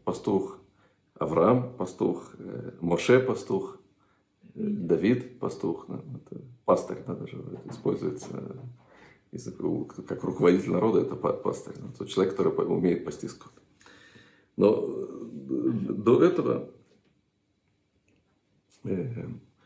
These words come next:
конфликт, этот конфликт пастухов и земледельцев, да, э, потому что про, про пастушество Якова Сфорно дает очень интересный комментарий, который хочу, на котором я хочу остановиться. Но если вернуться к первому конфликту пастухов и земледельцев, да,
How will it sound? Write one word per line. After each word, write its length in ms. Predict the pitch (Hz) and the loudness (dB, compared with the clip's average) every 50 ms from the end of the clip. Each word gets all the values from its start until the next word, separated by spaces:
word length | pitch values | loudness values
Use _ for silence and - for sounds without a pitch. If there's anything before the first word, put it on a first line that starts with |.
| _ _ _ _ _ _ _ _ - | _ _ _ _ _ _ _ _ 0
конфликт, 500 | - 110 - - - 156 190 208 202 - | 2 2 2 0 0 0 0 2 4 4
этот 260 | 101 90 90 - - | 4 4 2 0 0
конфликт 460 | - 98 95 - 131 135 135 - - | 0 -2 0 2 2 2 0 0 -2
пастухов 720 | - 95 - - 95 92 - - 117 113 - - - - - - | -6 -6 -4 -2 -2 0 2 2 4 4 2 0 -4 -6 -4 -2
и 60 | 92 | 0
земледельцев, 720 | 82 87 90 87 85 107 151 170 160 - - - - - - | 2 2 2 2 4 6 6 6 6 4 0 -4 -8 -8 -8
да, 160 | - - - - - _ - | -8 -8 -10 -12 -16 _ -14
э, 280 | - - - 78 82 | -12 -8 -4 -4 -4
потому 200 | - - - - | -4 -4 -4 -6
что 160 | - - - - | -4 -2 -4 -4
про, 180 | - - - | -2 -2 -2
про 460 | - - - - 90 92 90 90 85 - | -2 0 2 4 4 6 6 4 4 0
пастушество 640 | - - - 90 - - 107 95 - - - 92 87 | -2 -4 -4 -4 -2 -2 -2 -2 -2 -2 2 4 6
Якова 340 | 87 90 87 - 85 85 | 6 6 6 4 0 -4
Сфорно 560 | 82 - - - - - - - - - - - - - - - | -4 -2 -2 -2 0 0 -2 -4 -4 -6 -8 -12 -14 -18 -20 -10
дает 280 | 143 - - - - - | -4 0 2 2 2 0
очень 180 | 76 - - - | -2 -4 -4 -4
интересный 320 | - - - - - - | -2 -2 -2 -2 -2 -4
комментарий, 540 | - - 78 76 76 73 - - - - - - | -6 -6 -6 -6 -4 -4 -6 -6 -6 -8 -14 -18
который 200 | _ - - - | _ -14 -14 -14
хочу, 260 | - - - - - | -14 -14 -14 -12 -10
на 80 | - - | -10 -6
котором 240 | - - - - - | -4 -4 -2 -2 -2
я 60 | - | -4
хочу 240 | - - - - - | -4 -4 -4 -2 -2
остановиться. 520 | - - - - 76 - - - - - - - _ _ - - - - - - - - - _ _ _ _ _ - - - | -2 -2 -4 -4 -4 -4 -6 -10 -12 -16 -16 -20 _ _ -20 -20 -20 -20 -20 -20 -20 -20 -20 _ _ _ _ _ -16 -10 -4
Но 140 | - 95 107 | 0 0 4
если 300 | - - 151 147 - 127 | 4 4 4 4 4 2
вернуться 340 | 101 101 113 127 - - | 4 4 4 4 2 0
к 60 | - - | 0 4
первому 300 | 123 131 135 123 98 - | 4 4 6 4 2 2
конфликту 460 | - 82 - - - - - - - | 2 0 0 -2 -4 -6 -4 -6 -8
пастухов 580 | - - - - - - - 104 95 - - - - | -8 -8 -8 -6 -6 -2 0 0 0 -2 -4 -8 -8
и 80 | - 87 | -8 -6
земледельцев, 640 | - 85 82 82 82 - 185 196 196 - - 185 - - | -4 -2 -2 -2 0 4 4 4 4 2 -2 -8 -8 -8
да, 220 | - - 120 - | -6 -6 -6 -8